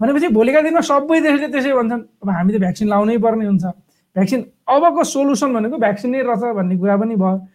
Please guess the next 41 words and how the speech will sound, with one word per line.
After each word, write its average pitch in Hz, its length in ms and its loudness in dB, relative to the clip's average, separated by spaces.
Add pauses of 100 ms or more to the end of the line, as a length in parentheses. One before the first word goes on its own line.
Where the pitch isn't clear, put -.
(220)
र - 20 6
अर्को 247 240 2
के 262 120 -6
कुरा 262 220 2
भयो, 254 220 0 (640)
कता 233 220 2
कु-, 247 240 0
अस्ति 214 380 4
भर्खर 208 300 2
एउटा 247 160 2
रिपोर्ट 220 280 0
म्याडमले 240 340 0
भन्दै 208 220 2
हुनुहुन्थ्यो, 233 340 -2
साउदी, 202 340 0
के 202 260 0
अरे, 226 160 2
युए 240 340 2
को 277 120 -6 (600)
भ्याक्सिन 208 320 2
लागेको 262 380 2
मान्छेको 240 640 -2
डेथ 226 180 4
भएको 190 300 0
छैन 226 340 -2 (140)
र 254 140 4
भ्याक्सिन 202 320 -2
लागेको 240 280 0
मान्छे 226 360 -4
क्रिटिकल 254 460 0
कन्डिसनमा 226 480 -4
पुग्ने 208 260 -6
पर्सेन्ट 214 420 -4
पनि 294 140 -6
जिरो 196 340 2
छ। 190 100 -6 (540)
जिरो 277 180 4
पर्सेन्ट 277 300 2
रेट 262 140 2
छ, 349 80 -6
क्रिटिकल 269 460 -2